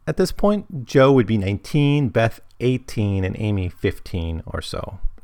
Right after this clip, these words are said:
Um, so at least the three older ones are, are eighteen. They're, they're actually are legally women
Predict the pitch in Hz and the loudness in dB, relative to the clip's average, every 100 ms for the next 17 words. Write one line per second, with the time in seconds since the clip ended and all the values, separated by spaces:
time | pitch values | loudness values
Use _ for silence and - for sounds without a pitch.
0 | - - - 101 107 - 208 220 - - | -20 -20 -12 -6 -6 6 6 6 0 0
1 | 160 277 - 180 196 135 175 156 107 104 | 4 6 4 2 6 6 8 6 6 2
2 | 101 101 95 - - - - - 92 95 | 2 0 0 -8 -20 -20 -10 0 0 0
3 | 98 - 110 87 87 95 87 95 98 - | -2 -2 -2 -2 -4 -4 -4 -2 -4 -4
4 | 87 87 85 - - _ - - _ - | -2 0 -2 -4 -20 _ -20 -20 _ -20
5 | - - 92 98 98 87 87 90 - - | -20 -8 -4 -2 -2 -4 -6 -10 -14 -20
6 | - 104 104 110 143 | -8 -4 -2 -2 -6